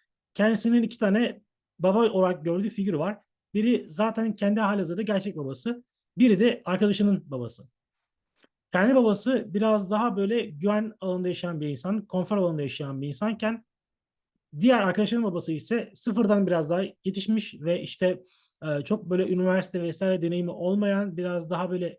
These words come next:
alaylı dediğimiz, e, profilde zaman içerisinde farklı işlere giriyor, çıkıyor, yatırım vesaire yapıyor ve kendi işini büyütüp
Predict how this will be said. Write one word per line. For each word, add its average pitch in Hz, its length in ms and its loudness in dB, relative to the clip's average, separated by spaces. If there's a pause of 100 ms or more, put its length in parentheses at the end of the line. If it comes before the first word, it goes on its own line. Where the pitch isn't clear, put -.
(120)
alaylı 185 540 2
dediğimiz, 147 480 -6 (420)
e, 139 60 -10 (260)
profilde 156 580 -4 (220)
zaman 208 300 2
içerisinde 190 540 -2
farklı 196 340 0
işlere 202 280 -2
giriyor, 196 340 0
çıkıyor, 202 380 -4
yatırım 185 420 -4
vesaire 208 460 -4
yapıyor 208 360 -2 (420)
ve 220 300 2
kendi 214 240 0
işini 185 240 -4
büyütüp 208 340 -4